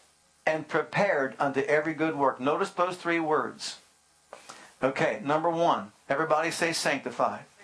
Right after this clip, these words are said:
That means set apart for God. I'll never forget reading after, um, John G. Lake's commitment to the Lord.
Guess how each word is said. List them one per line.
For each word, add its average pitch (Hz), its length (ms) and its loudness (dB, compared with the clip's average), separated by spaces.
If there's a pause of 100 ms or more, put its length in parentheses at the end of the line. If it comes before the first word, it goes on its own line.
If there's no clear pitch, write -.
(880)
That 156 160 2
means 160 220 0
set 160 260 0
apart 156 460 0
for 139 180 -2
God. 117 340 0 (560)
I'll 147 200 2
never 165 200 2
forget 170 460 0
reading 160 300 2
after, 151 480 2
um, 131 260 2 (880)
John 147 540 0 (160)
G. 147 260 0
Lake's 120 680 -2 (1120)
commitment 151 460 0
to 160 80 -10
the 151 140 0
Lord. 117 340 0